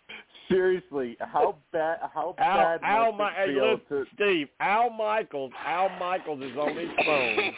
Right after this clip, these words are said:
Speaker 1: <laughs>
Speaker 2: with his agent saying, "Why in the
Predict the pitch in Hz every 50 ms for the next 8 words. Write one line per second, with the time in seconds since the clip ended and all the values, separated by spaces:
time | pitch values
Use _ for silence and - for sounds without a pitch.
0 | - 370 370 - - - - - - - - 160 165 - 160 180 185 170 139 -
1 | - 175 190 208 214 208 127 123 147 143 104 104 _ - 147 147 143 139 139 135
2 | 127 110 _ _ _ _ _ _ _ - 92 101 135 156 165 170 170 170 - -
3 | 160 165 160 151 147 151 160 151 131